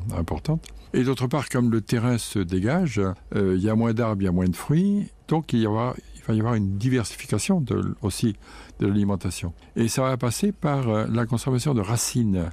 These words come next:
Euh, comme il y a des espaces découverts, euh, dans ces espaces découverts, les primates vont aussi se, se promener. Et ils se promènent, euh, en, en bipédie à terre. Ils continuent à se promener en arboricolisme en l'air. Donc ils sont à la fois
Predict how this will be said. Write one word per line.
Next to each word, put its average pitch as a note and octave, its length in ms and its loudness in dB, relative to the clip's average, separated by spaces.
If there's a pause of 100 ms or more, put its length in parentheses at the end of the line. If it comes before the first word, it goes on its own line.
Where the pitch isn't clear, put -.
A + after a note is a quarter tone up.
(160)
Euh, - 220 0
comme D3+ 180 0
il C#3+ 40 2
y C3+ 40 2
a - 20 0
des A#2+ 140 -2
espaces A#2 420 -2
découverts, G#2+ 760 0 (200)
euh, G2 140 2
dans A#2 180 0
ces A#2 240 -4
espaces A2 300 -2
découverts, A2+ 480 0
les F#2+ 160 0
primates G#2 420 0
vont F#2 140 0
aussi F#2 320 -2
se, E2+ 460 -2
se E2+ 280 -2 (220)
promener. D#3+ 480 2 (240)
Et G2+ 140 2
ils A2 140 2
se - 100 -2
promènent, B2 480 0
euh, F#2+ 200 0 (160)
en, A2 60 -2
en G#2 380 0
bipédie A2+ 840 0
à F#2 80 0
terre. D3+ 540 0 (160)
Ils A2+ 120 0
continuent B2+ 400 2
à A2+ 40 0
se - 80 -6
promener A#2+ 500 0
en G2 220 2
arboricolisme G2 920 0
en F2+ 100 2
l'air. C3 500 0 (220)
Donc C3 200 -2
ils B2 60 -2
sont C3+ 200 0
à C3 60 2
la C3+ 100 2
fois D3 280 -2